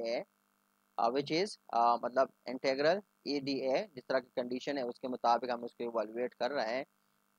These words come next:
that is equal to the charge enclosed divided by epsilon naught। ठीक है, अब simply यहाँ पर देखें जिस तरह के हमने पहले conditions में, अ,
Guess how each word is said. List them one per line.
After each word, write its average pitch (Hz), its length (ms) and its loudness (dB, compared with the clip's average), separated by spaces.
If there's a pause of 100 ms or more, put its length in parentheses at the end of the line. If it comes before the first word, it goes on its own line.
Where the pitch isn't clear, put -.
(1000)
that 175 240 10
is 151 160 -2
equal 147 280 -2
to 196 220 2 (1040)
the 139 120 -4
charge 165 380 12 (120)
enclosed 147 640 4 (320)
divided 139 460 6
by 127 380 4 (240)
epsilon 131 440 2
naught। 95 280 -8 (640)
ठीक 135 180 -6
है, 185 180 2 (460)
अब 180 160 6
simply 214 500 0
यहाँ 180 500 4
पर 180 120 4
देखें 151 300 2
जिस 151 160 -8
तरह 165 160 4
के 156 120 -2
हमने 147 260 0
पहले 143 320 2
conditions 135 640 -4
में, 135 260 -4 (160)
अ, 110 160 4